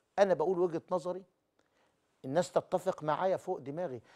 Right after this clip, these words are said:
ما يتفقوش معايا فوق دماغي برضو، احنا بنقول وجهه نظرنا. اذا الجهاز الأد-، الاداري للدوله دي رساله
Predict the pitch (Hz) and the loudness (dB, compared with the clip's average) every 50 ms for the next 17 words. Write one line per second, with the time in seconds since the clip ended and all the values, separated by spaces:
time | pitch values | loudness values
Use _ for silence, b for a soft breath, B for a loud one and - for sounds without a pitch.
0 | b b b 147 156 165 165 - - 151 135 - - 180 - 165 170 175 196 185 | b b b 0 0 0 2 0 -2 -4 -4 -6 -10 -12 -4 0 2 4 4 4
1 | - - 214 208 156 160 175 208 208 180 185 160 185 214 214 160 139 123 107 104 | 6 6 4 4 4 0 0 0 0 0 0 2 2 0 0 -2 -8 -14 -18 -18
2 | _ _ _ _ _ _ _ _ _ _ _ _ _ _ _ _ _ _ _ _ | _ _ _ _ _ _ _ _ _ _ _ _ _ _ _ _ _ _ _ _
3 | _ _ _ _ - 139 147 147 147 151 151 170 202 196 202 208 - - - 170 | _ _ _ _ -10 -6 -6 -4 -4 -4 -4 -2 2 4 4 4 2 -2 -4 -6
4 | 139 135 190 208 180 151 131 110 b b b b b - 247 220 170 185 156 139 | 2 4 4 4 4 0 -8 -12 b b b b b 2 2 6 6 6 6 4
5 | 131 123 - _ _ _ _ _ _ _ - 165 151 139 180 190 - - 185 208 | 0 -8 -16 _ _ _ _ _ _ _ -6 -6 0 4 10 12 12 12 12 12
6 | 254 - 180 208 180 151 233 - 208 208 - 196 180 233 247 240 233 214 208 165 | 4 4 4 2 4 2 0 0 0 0 0 4 6 6 6 6 6 4 2 6
7 | 139 214 208 190 165 143 123 120 - - 127 - 185 175 - - 208 185 139 101 | 10 10 10 10 10 4 0 -2 -4 0 2 4 4 4 10 12 12 12 12 8
8 | 101 | 2